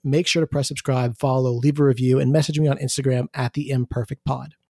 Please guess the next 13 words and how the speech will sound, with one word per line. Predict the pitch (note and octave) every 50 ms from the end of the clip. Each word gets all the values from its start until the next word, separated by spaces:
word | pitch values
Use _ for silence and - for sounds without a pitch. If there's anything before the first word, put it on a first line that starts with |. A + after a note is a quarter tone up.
| _ _ _ -
Hello, | - G#3+ A3 A#3 A3+
Imperfect | G#3+ G#3+ A3 G#3+ - E3+ G3+ G3 G3+ G#3+ F#3 E3+
listeners. | E3+ F3+ F3 - F#3+ F3+ E3+ E3+ E3+ E3+ E3+ E3 D3 D3
Welcome | B2+ B2+ C#3+ D#3 D#3+ - F#3 E3
back | D3 D3+ D3 D3 D3+ -
to | - -
the | D3+ D3+ D3
show. | - - D#3 D3 C#3+ D3 C#3+ D3 -
I'm | G2+ C3 D3+ F#3+ A3 F3
very | C#3+ D#3 E3 E3+
excited | D#3 - E3 D3 C#3+ C3+
by | B2 B2 B2 B2+
this, | C3 C3+ C3 - -